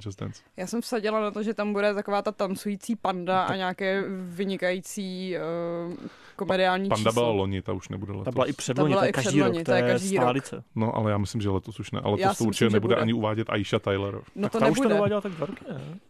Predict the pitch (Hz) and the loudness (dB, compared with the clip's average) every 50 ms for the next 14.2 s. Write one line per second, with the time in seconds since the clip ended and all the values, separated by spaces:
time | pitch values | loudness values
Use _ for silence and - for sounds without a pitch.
0 | _ _ - 208 202 190 - 196 185 - - 185 190 - - 202 196 185 180 185 | _ _ -6 -6 -6 -4 -6 -8 -10 -6 -6 -6 -6 -6 -6 -6 -4 -4 -4 -4
1 | - 214 208 175 185 185 196 190 190 185 196 196 196 190 180 185 190 190 190 185 | -2 -2 -2 -2 -2 0 0 0 0 0 -2 -4 -4 -4 -4 -6 -6 -6 -6 -6
2 | 196 196 190 180 190 85 - - - - 139 127 135 139 147 160 - - 170 160 | -8 -8 -8 -8 -10 -10 -10 -6 -2 0 2 4 4 4 2 2 2 2 2 4
3 | 156 151 147 151 160 170 170 - 151 127 123 131 147 156 - - - - 147 123 | 4 4 2 2 2 0 -2 -2 -2 -2 0 -2 -2 -4 -6 -12 -6 -2 0 2
4 | 123 127 127 131 127 127 127 131 127 127 127 127 127 _ _ _ - 135 123 127 | 2 2 2 2 2 2 2 2 2 2 0 -2 -4 _ _ _ -6 -2 0 2
5 | 127 131 120 117 117 117 117 110 - 120 - _ _ _ - 123 120 120 123 123 | 2 2 2 0 -2 -2 -4 -4 -4 -8 -10 _ _ _ -6 -4 -2 0 0 -2
6 | 120 123 123 - 131 120 120 117 120 120 208 208 208 208 214 - 123 220 208 202 | -2 -4 -8 -8 -6 -4 -4 -2 2 4 4 4 4 4 2 0 -2 0 0 0
7 | - 226 196 - 202 202 202 190 - - 208 - - 175 175 175 175 170 170 160 | 0 -2 -2 0 0 0 0 -2 -6 -8 -10 -10 -8 -8 -8 -8 -8 -8 -8 -10
8 | 175 170 - - - 175 131 123 117 - - - 143 - - 139 - - 131 131 | -10 -10 -6 -2 0 2 4 4 4 2 0 -2 -4 -4 -4 -6 -2 0 0 2
9 | 127 127 120 120 123 120 110 - - - - - - 151 135 - 131 113 - 117 | 2 2 0 0 0 -4 -4 -6 -10 -16 -12 -4 0 0 2 2 2 0 0 0
10 | - - - 160 147 - 175 180 170 - - 151 - 160 151 147 - 165 139 117 | -2 0 -2 0 2 2 2 2 2 0 -2 -2 0 0 -2 0 0 0 2 4
11 | 104 101 101 - _ - - 107 92 101 98 92 95 92 - - 92 - - - | 4 2 2 0 _ -6 -2 -2 0 0 0 0 0 -2 -2 -2 -4 -4 -6 -16
12 | - - - _ _ _ _ _ - - - - - - - - - - _ _ | -16 -16 -16 _ _ _ _ _ -20 -20 -20 -20 -20 -20 -20 -20 -20 -20 _ _
13 | _ - - _ _ _ _ - - - 202 - 196 185 190 185 185 156 - - | _ -20 -20 _ _ _ _ -14 -12 -12 -8 -8 -6 -6 -4 -6 -6 -8 -10 -12
14 | - - - - | -14 -18 -20 -20